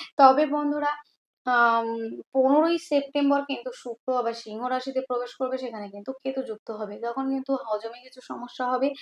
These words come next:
এবং আর্থিকভাবে অনেকটাই ব্যয় হওয়ার সম্ভাবনা থাকবে, পেটের সমস্যা এই জায়গাগুলো রয়েছে। এবং, আহ, তৃতীয় যখনই অবস্থান করবে কেতু যুক্ত হয়ে যাবে শুক্র, সেখানে কিন্তু কিছু গায়ন সমস্যা মা বোনেদের ক্ষেত্রে আসতে পারে, তাছাড়া পেটের সমস্যায় ভুগতে পারেন, সন্তানদের শরীর স্বাস্থ্য নিয়ে ব্যয় হতে পারে।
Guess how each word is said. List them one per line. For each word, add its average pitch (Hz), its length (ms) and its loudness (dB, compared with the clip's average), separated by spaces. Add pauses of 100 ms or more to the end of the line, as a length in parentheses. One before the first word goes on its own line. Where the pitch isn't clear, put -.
(280)
এবং 285 160 2
আর্থিকভাবে 240 560 -2
অনেকটাই 220 420 -2
ব্যয় 220 300 -2
হওয়ার 233 200 -6
সম্ভাবনা 240 540 -8
থাকবে, 233 360 -4
পেটের 220 240 -6
সমস্যা 214 520 -8
এই 214 80 -4
জায়গাগুলো 214 420 -6
রয়েছে। 233 340 -6 (640)
এবং, 269 240 4 (480)
আহ, 233 380 0
তৃতীয় 269 460 -4
যখনই 269 440 2
অবস্থান 262 460 -2
করবে 262 280 0
কেতু 247 280 -6
যুক্ত 247 300 -10
হয়ে 247 220 -2
যাবে 233 180 -2
শুক্র, 240 320 -8
সেখানে 233 340 -8
কিন্তু 226 300 -4 (580)
কিছু 339 180 -4
গায়ন 247 420 4
সমস্যা 240 460 -4
মা 214 180 -4
বোনেদের 226 240 -8
ক্ষেত্রে 233 300 -8
আসতে 208 300 -6
পারে, 247 380 0 (420)
তাছাড়া 254 340 4
পেটের 233 260 -2
সমস্যায় 233 420 -8
ভুগতে 226 240 -12
পারেন, 240 300 0
সন্তানদের 233 640 -8
শরীর 214 320 -12
স্বাস্থ্য 220 240 -12
নিয়ে 254 140 -8
ব্যয় 196 220 -6
হতে 202 240 -12
পারে। - 180 -8